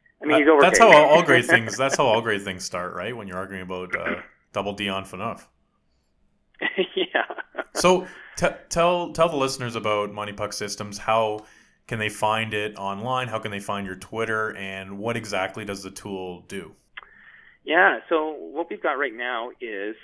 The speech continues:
Speaker 1: uh, you can find us at Money Puck Sys, uh, on Twitter. That's, that's where we're the most active. We'll,
Speaker 2: Okay.
Speaker 1: we'll make comments on all the contracts, anybody gets signed, anybody who's rumored to sign. Uh, if you're,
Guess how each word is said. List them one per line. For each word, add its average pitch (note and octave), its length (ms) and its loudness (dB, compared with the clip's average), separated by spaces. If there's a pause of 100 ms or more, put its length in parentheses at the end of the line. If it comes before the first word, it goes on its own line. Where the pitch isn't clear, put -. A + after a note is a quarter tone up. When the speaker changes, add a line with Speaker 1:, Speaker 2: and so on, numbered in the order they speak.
(140)
Speaker 1:
uh, A2 120 0
you A2 140 -4
can - 120 -6
find C#3+ 200 4
us D3 120 -2
at - 160 -6
Money B2 260 -4
Puck - 240 0 (260)
Sys, B2+ 80 2 (580)
uh, F2+ 260 -2
on A2 140 -6
Twitter. C3+ 320 -4 (100)
That's, C#3 160 4 (160)
that's D#3+ 180 2
where D3 100 2
we're B2+ 160 2
the A#2 60 -10
most G2+ 260 -8
active. F#2+ 320 -4 (200)
We'll, A2+ 280 -2 (100)
Speaker 2:
Okay. G3+ 80 -6
Speaker 1:
we'll - 120 -4
make G#2 120 -2
comments G#2 460 -4
on G2+ 160 -2
all G2 100 0
the G2 80 -6
contracts, G2 540 -2
anybody G#2 260 -10
gets G#2 240 -2
signed, F#2+ 460 -6 (540)
anybody A#2 280 -2
who's B2 160 -6
rumored A2 440 -6
to G#2+ 120 -6
sign. G2+ 480 -4 (600)
Uh, F#2 300 -2
if - 60 -20
you're, G2+ 220 -2